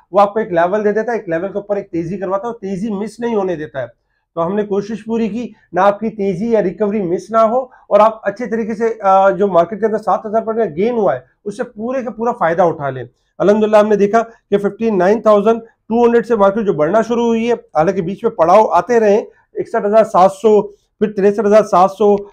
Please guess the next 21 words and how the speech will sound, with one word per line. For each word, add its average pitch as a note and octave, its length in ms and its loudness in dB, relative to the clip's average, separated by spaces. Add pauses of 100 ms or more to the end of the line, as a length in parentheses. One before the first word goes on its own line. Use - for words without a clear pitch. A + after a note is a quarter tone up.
(140)
और G3+ 120 4
अब G#3+ 260 0
finally A#3 340 2
जो A3+ 120 -2
आ G#3+ 140 4
रहा B3 100 -2
है B3 180 -12
सिक्सटी A3+ 500 -14
सेवन G#3 320 -2
थाउजेंड G#3+ 280 -2
फ़ोर G3+ 280 0
हंड्रेड, D3 340 -4 (280)
ये G#3+ 100 0
रेजिस्टेंस G3+ 320 -4
लेवल G3+ 180 4
मार्केट F3 280 -2
का F3 80 0
जनरेट D3+ 320 0
हो C#3 80 -2
रहा B2 120 -2
है। A#2 60 -8